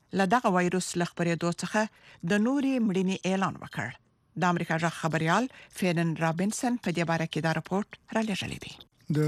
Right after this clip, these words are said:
Speaker 2: چین د هوبی د مرکزي ولایت چې د کورونا وایروس ورنه خپور شوی دی، مامورانو پرون د شنبې په ورځ ویلي لږ تر لږه دوه سوه اته پنځوس تنه له دغه وایروس نه مړه شوي دي. او تقریباً دولس زره تنه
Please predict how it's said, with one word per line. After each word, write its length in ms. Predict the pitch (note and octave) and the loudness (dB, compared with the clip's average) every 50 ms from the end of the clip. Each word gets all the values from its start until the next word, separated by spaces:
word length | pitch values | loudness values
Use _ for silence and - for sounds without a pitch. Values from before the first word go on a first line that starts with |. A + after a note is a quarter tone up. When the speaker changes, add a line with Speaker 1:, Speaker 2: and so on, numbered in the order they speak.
| D3+ D3 D3 - | 2 0 0 0
Speaker 2:
چین 180 | - F#3+ F#3+ F3+ D#3+ | 0 2 2 2 2
د 60 | D3+ C#3+ | 2 2
هوبی 260 | D#3 D3 C3 D#3+ F3 D#3+ | 2 0 2 0 0 2
د 80 | D3+ C#3+ C#3 | 2 2 2
مرکزي 360 | C#3+ C3 - - C3+ B2 D#3 D#3 | 0 0 -2 -4 -2 0 0 0
ولایت 360 | D3 C#3+ C3 C3 C3+ D3 D3+ C#3 - | 0 0 0 0 0 0 -2 -2 -2
چې 80 | - B2+ | -4 -4
د 100 | C3+ B2 | -4 -4
کورونا 400 | - - B2+ A#2+ B2 B2+ C3 C#3+ C#3+ C3+ | -4 -4 -4 -2 -2 0 0 0 0 0
وایروس 400 | B2+ B2+ A#2+ B2 A#2+ C3+ C#3 - - | 0 0 0 0 0 0 -2 -2 -4
ورنه 220 | C3+ B2 - B2 A#2 - | -6 -4 -2 -4 -4 -6
خپور 380 | - _ - A#2+ A#2 A#2 - - - | -10 _ -4 -4 -4 -2 -4 -4 -2
شوی 280 | - D3+ C#3+ C#3+ C#3+ C3+ | 0 0 0 2 0 0
دی، 100 | B2+ C3+ C3+ B2+ B2 | 0 0 0 0 0
مامورانو 580 | A#2+ A#2 B2 B2+ B2+ B2 C3 C3+ C3 B2+ C3 C3 A#2 | 0 -2 -2 -2 -2 -2 0 0 0 0 0 -2 -2
پرون 260 | - A#2+ B2 A#2+ C3+ C3 B2 | -4 -4 -2 0 0 0 -2
د 20 | A#2+ | -2
شنبې 320 | - - B2 A2+ A#2+ C3 B2+ A#2+ | -4 -4 -4 -2 0 -2 -2 -2
په 60 | - B2 | -4 -4
ورځ 200 | A#2 A#2+ B2 A#2+ A#2 C3+ | -4 -2 -4 -4 -4 -2
ویلي 260 | C3 C#3 C3+ B2 B2+ A#2 A#2 | -2 -2 -2 -2 -2 -4 -2
لږ 120 | C3+ C3+ - _ - | -4 -4 -4 _ -6
تر 80 | B2 A#2 | -4 -2
لږه 180 | C3 B2+ A#2+ B2+ A2+ G#2+ | -4 -2 -2 -4 -4 -2
دوه 120 | C3 C3 - | -4 -4 -2
سوه 220 | - B2+ A#2+ B2 A#2+ | -2 -2 -2 -2 -4
اته 140 | _ - C3+ _ | _ -6 -6 _
پنځوس 340 | - B2 A#2 A#2+ B2 A#2 G#2 - - C#3+ | -4 -4 -4 -4 -4 -6 -8 -4 -4 -2
تنه 200 | C#3+ C#3 C3+ B2+ A#2+ | 0 0 0 -2 -4
له 120 | A2+ B2 A#2 A2+ C3+ | -4 -4 -4 -2 -4
دغه 180 | C#3+ C3 B2 A#2 | -4 -2 -4 -4
وایروس 360 | A#2 B2+ A#2+ A#2 A#2+ D3+ C3+ - - | -4 -4 -4 -4 -4 -4 -4 -4 -4
نه 80 | C#3+ A#2 A#2 | -4 -2 -2
مړه 140 | A#2 A#2+ - - | -4 -4 -6 -4
شوي 240 | - C#3+ A#2+ A#2 A2 - | -4 -2 -2 -4 -4 -6
دي. 80 | A#2 A2 _ - - - - - - - - - - - - C#3+ | -6 -8 _ -14 -20 -20 -20 -20 -18 -18 -18 -18 -20 -6 -2 -2
او 140 | C#3+ C#3+ C#3 - - | 0 0 -2 -2 -2
تقریباً 520 | C#3+ C3 - - C#3+ E3+ F3+ F3 C#3+ D3+ D3 C#3+ C3+ B2 | -4 -4 -4 -2 0 0 0 0 0 0 2 2 2 2
دولس 320 | C#3+ D#3+ D#3 C#3 C3+ B2+ A2+ | 2 2 2 2 0 -2 -2
زره 180 | B2 C3 B2 B2+ A#2 - | -2 -2 -2 -4 -4 -2
تنه 240 | C#3+ C#3+ D3 D3 | -2 0 0 0